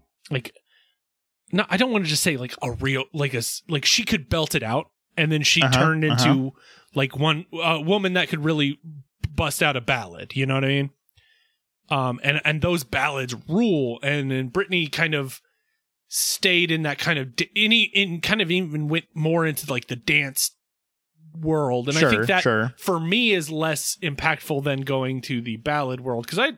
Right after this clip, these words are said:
Speaker 1: I prefer ballads to dance. Um, even though I have been playing the game Fuser by Harmonix, which is all about dance music, which is actually quite fun. Um, if you would like to play it, here's some more video game talk and cringing into the, our main podcast. So I think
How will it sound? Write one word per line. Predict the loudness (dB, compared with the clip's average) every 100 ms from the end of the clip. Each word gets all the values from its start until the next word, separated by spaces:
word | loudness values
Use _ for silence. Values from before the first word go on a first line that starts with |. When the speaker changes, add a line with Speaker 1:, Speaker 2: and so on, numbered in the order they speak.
| -4
Speaker 1:
I | -4
prefer | -2 -2
ballads | 0 -2 -2 -4 -6
to | -8
dance. | -6 -6 -6 -10 -14 -20 _ _ _ _
Um, | -4 -4 -4 -10 -16 _ _ _ _ _ _ -2
even | 0 2
though | 4
I | 4
have | 4 0
been | -2
playing | 0 0 0
the | -2
game | -2 -2 -2
Fuser | -2 0 0 0
by | 0 -2
Harmonix, | -2 -2 -2 -4 -4
which | -4
is | -2
all | 0 -2 0
about | -2 -2
dance | -2 -2 -2
music, | -4 -4 -6 -6
which | -2
is | 0
actually | 0 -2 -4
quite | -2 -4
fun. | -2 -2 -2 -4 -16 -20 _
Um, | 0 0 0
if | -2 0
you |
would | 0
like | 0 -2
to | -2
play | 0 0
it, | 0
here's | 0 2 2
some | 0
more | 2 2
video | 2 0
game | 2 0
talk | 0 -2 -2
and | -4 -4
cringing | -4 -2 -2 -2
into | -2 -2
the, | 0 -2 -4 -18 -4
our | -2
main | 2 2
podcast. | 2 -2 -2 -6 -6 -10 -20 -20 -4
So | 0
I | 0
think | 2 0 0